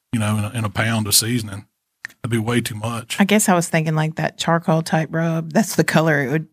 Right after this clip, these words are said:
Speaker 1: Oh,
Speaker 2: come
Speaker 1: no,
Speaker 2: out
Speaker 1: no,
Speaker 2: like.
Speaker 1: no, no, it's gonna look like black pepper in it. You know, it's still gonna
Speaker 2: That's
Speaker 1: have
Speaker 2: the con-, that's
Speaker 1: Yeah,
Speaker 2: the ratio.
Speaker 1: yeah, yeah, but I wouldn't put, you know, I'd probably put more, I just like black pepper. But
Speaker 2: Yeah.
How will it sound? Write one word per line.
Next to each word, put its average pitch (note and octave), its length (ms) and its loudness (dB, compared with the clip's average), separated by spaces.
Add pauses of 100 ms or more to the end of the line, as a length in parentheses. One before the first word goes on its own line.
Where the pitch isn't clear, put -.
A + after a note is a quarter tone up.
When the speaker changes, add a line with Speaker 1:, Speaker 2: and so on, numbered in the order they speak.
Speaker 1:
Oh, E3+ 160 6
Speaker 2:
come D#3+ 80 4
Speaker 1:
no, E3+ 60 6
Speaker 2:
out D#3+ 220 6
Speaker 1:
no, D3+ 80 0
Speaker 2:
like. G#3+ 180 2
Speaker 1:
no, A3 220 4
no, A3 180 4
it's A3+ 160 2
gonna B3 160 0
look A3 240 0
like E3 180 2
black C3+ 220 0
pepper D#3+ 380 -4
in F#2+ 100 -10
it. F#2+ 120 -16 (720)
You C3 80 2
know, B2+ 220 2
it's D3 120 0
still E3+ 140 0
gonna D3+ 180 0
Speaker 2:
That's E3+ 160 2
Speaker 1:
have D3+ 80 2
Speaker 2:
the C#3+ 80 2
con-, D3 260 -2
that's A3 160 4
Speaker 1:
Yeah, D#3 200 4
Speaker 2:
the D3+ 60 0
ratio. D#3 280 2
Speaker 1:
yeah, D#3 240 0
yeah, D3+ 180 0
but B2 160 -2
I C#3 60 2
wouldn't C#3+ 240 2
put, C3+ 240 0
you B2+ 80 -6
know, A#2 100 -8
I'd C#3+ 140 -8
probably B2 160 -6
put - 200 -16
more, G#2+ 220 -18
I A#2 80 -14
just A2+ 180 -12
like G#2 200 -14
black A2+ 200 -14
pepper. C3 360 -12
But - 100 -20 (160)
Speaker 2:
Yeah. D3+ 220 0